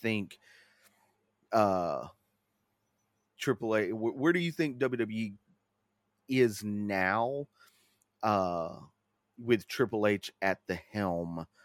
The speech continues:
of talent relations and creative. And on top of that, we also have Stephanie McMahon, who is the, the C E O and chairwoman of the board, uh, <clears throat>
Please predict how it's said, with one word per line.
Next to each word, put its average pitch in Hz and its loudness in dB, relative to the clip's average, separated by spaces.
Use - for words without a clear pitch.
of 87 -2
talent 107 2
relations 95 0
and 90 -2
creative. 85 -2
And 104 0
on 113 2
top 127 0
of 107 -2
that, 101 0
we 107 0
also 104 0
have 92 0
Stephanie 123 0
McMahon, 104 0
who 101 0
is 95 -2
the, 92 0
the 104 2
C 120 -2
E 95 2
O 98 4
and 92 -2
chairwoman 101 0
of 95 0
the 95 -4
board, 90 2
uh, 92 2
<clears throat> - -4